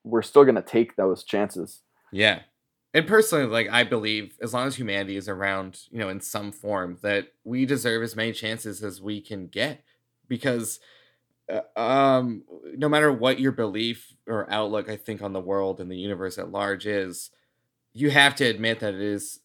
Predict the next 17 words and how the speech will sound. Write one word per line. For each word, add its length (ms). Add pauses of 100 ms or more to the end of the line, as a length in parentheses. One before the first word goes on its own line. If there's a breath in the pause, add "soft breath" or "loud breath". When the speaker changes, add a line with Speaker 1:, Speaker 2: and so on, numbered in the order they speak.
Speaker 2:
at 160
least 260
for 80
this 260
time 460
period 360
that 120
we've, 400
you 120
know, 120
lived 380
through 400 (400)
and 140
are 120
in 240
right 200
now, 360